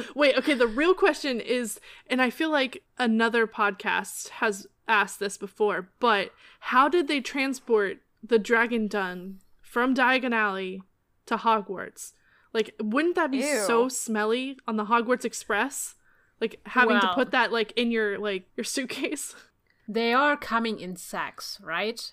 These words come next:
Speaker 3: So they're putting them in,
Speaker 1: Hopefully.
Speaker 3: in this big sacks. You don't have them loosely like that. You don't buy soil and stuff from a store just, like, as it is. You have always a package around it, so.
Speaker 1: But you can
Speaker 2: Wouldn't
Speaker 1: still
Speaker 2: it still
Speaker 1: smell
Speaker 2: smell
Speaker 1: it.
Speaker 2: in the sack, though?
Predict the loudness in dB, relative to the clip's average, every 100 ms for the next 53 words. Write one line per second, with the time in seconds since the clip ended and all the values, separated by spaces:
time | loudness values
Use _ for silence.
0 | -16 -12 -8 -6 -6 -6 -4 -4 -4 -6
1 | -8 -10 -10 -8 -8 -10 -14 -16 -12 -10
2 | -10 -14 -18 -16 -12 -12 -14 -10 -8 -4
3 | -4 -4 -8 -10 -12 -14 -12 -12 -12 -14
4 | -14 -14 -14 -12 -14 -10 -8 -8 -8 -6
5 | -4 -2 -6 -10 -18 _ -14 -8 -4 -2
6 | -2 -6 -8 -8 -8 -6 -10 -8 -12 -12
7 | -8 -6 -6 -8 -14 _ -8 -8 -8 -12
8 | -18 _ -12 -10 -12 -18 -18 -14 -12 -14
9 | -16 -16 -16 -18 -20 -20 _ -14 -6 -2
10 | -2 -4 -2 -2 -2 -6 -6 -6 -8 -12
11 | -10 -8 -8 -12 -18 -18 -14 -14 -14 -16
12 | -20 _ -20 -20 _ -4 -2 0 -2 0
13 | 0 0 0 0 2 4 4 4 0 -6
14 | -10 -8 -8 -10 -6 0 4 4 2